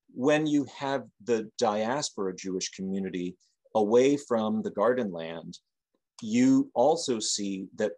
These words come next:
they are not practicing this ebedim form of servanthood. They do not have slaves to wait upon them, as they consider that the ownership of servants is entirely against nature. Against nature,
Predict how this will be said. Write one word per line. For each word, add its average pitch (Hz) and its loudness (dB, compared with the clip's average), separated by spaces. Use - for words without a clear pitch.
they 117 6
are 101 2
not 113 -2
practicing 95 -6
this 110 -2
ebedim 104 -2
form 113 0
of 92 -6
servanthood. 101 -6
They 113 0
do 120 0
not 143 0
have 139 -4
slaves 110 -2
to 107 -12
wait 104 -2
upon 104 -4
them, 92 -4
as 98 -4
they 107 -4
consider 120 -4
that - -2
the 107 -8
ownership 165 -4
of 160 -2
servants 104 -4
is 107 -4
entirely 107 -2
against 98 -6
nature. 95 -6
Against 156 2
nature, 196 0